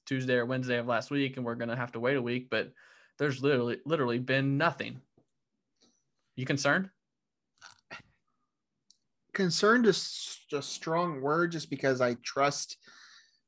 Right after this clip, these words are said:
Speaker 2: they have it figured out, uh, that they know what they're doing, because otherwise they wouldn't be in this situation. Um,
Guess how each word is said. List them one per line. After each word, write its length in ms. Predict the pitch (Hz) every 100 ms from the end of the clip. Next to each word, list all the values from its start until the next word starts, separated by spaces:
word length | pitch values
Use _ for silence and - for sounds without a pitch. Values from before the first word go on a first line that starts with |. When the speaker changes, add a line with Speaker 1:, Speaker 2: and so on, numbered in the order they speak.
| _ -
Speaker 2:
they 800 | 127 135 131 131 131 131 135 131 127
have 280 | 135 139
it 140 | 131 -
figured 400 | - 143 135 127
out, 300 | 127 180 - _ _ _ _ _ _ _ -
uh, 500 | 120 117 113 110 110
that 140 | 120
they 100 | 123
know 140 | 123 127
what 140 | 143
they're 120 | 143
doing, 380 | 120 127 170 208 - _ _ _ _ -
because 880 | 131 135 113 113 120 - - - - _ _ _ -
otherwise 960 | 127 127 123 127 131 127 127 127 131
they 140 | 123 113
wouldn't 400 | 117 135 131 -
be 100 | 120
in 80 |
this 160 | 120 120
situation. 640 | 113 - 104 123 131 165 160 - _ - - _ _
Um, 640 | - 113 104 95 90 87 87